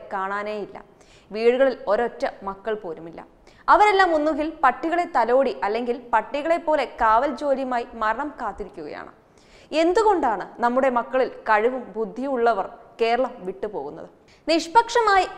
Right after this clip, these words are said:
ഉത്തരം പറഞ്ഞാൽ ബുദ്ധിയും കഴിവുമുള്ള ഒരാൾക്കും ഒരു തൊഴിൽ സാധ്യതയുമില്ലാത്ത അവസ്ഥയിലേക്ക് കേരളത്തെ നമ്മുടെ രാഷ്ട്രീയക്കാർ എത്തിച്ചുവെന്നതാണ്. ഇന്നും കേരളത്തിലെ അഭ്യസ്തവിദ്യരായ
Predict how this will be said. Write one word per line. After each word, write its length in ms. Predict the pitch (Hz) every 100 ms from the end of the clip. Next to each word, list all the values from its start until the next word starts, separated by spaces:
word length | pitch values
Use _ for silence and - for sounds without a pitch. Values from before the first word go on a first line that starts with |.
| 247
ഉത്തരം 300 | - 359 320
പറഞ്ഞാൽ 300 | 254 220 185 - 233
ബുദ്ധിയും 380 | 254 330 392 392 302
കഴിവുമുള്ള 480 | 262 311 330 285 269 -
ഒരാൾക്കും 460 | 240 269 254 254 196 -
ഒരു 120 | 226 311 269
തൊഴിൽ 220 | 247 302 -
സാധ്യതയുമില്ലാത്ത 880 | 277 226 269 269 254 226 226 226 226 190
അവസ്ഥയിലേക്ക് 600 | 196 208 262 254 247 247 247
കേരളത്തെ 380 | 214 214 240 262 214
നമ്മുടെ 240 | 220 226 - 202
രാഷ്ട്രീയക്കാർ 600 | 202 - - 262 254 220 - 196
എത്തിച്ചുവെന്നതാണ്. 720 | 196 233 226 190 160 160 170 - _ - - - 311
ഇന്നും 220 | 381 508 494
കേരളത്തിലെ 520 | 349 330 330 330 320 330 - 269
അഭ്യസ്തവിദ്യരായ 880 | 214 330 - 302 220 269 247 208